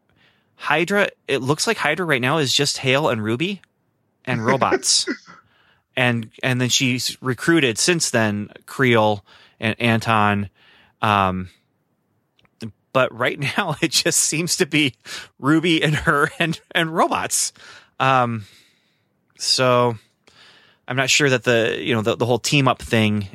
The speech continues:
Speaker 1: is a-, as much of a deal for shield as it is for, for Hydra. Hydra needs shield more than shield needs Hydra, uh, as far as bargaining goes. But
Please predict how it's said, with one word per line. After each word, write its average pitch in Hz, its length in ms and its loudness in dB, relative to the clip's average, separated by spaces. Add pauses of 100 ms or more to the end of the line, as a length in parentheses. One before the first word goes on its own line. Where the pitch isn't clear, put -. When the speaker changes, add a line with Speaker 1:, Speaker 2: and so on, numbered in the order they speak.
(140)
Speaker 1:
is 110 640 -6 (840)
a-, - 280 -4
as 123 120 0
much 139 240 2
of 127 60 2
a 123 60 4
deal 113 280 4
for 110 140 -2
shield 107 400 4
as 101 140 2
it 98 80 2
is 101 160 2
for, 98 240 0
for 107 140 -2
Hydra. 98 400 0
Hydra 107 260 0
needs 95 220 -2
shield 95 300 2
more 95 180 2
than 87 200 -2 (320)
shield 90 340 2
needs 90 160 0
Hydra, 87 440 0 (600)
uh, - 440 -6 (260)
as 101 160 -4
far 92 140 0
as 90 120 -2
bargaining 98 520 2
goes. 87 580 -2
But 107 420 -2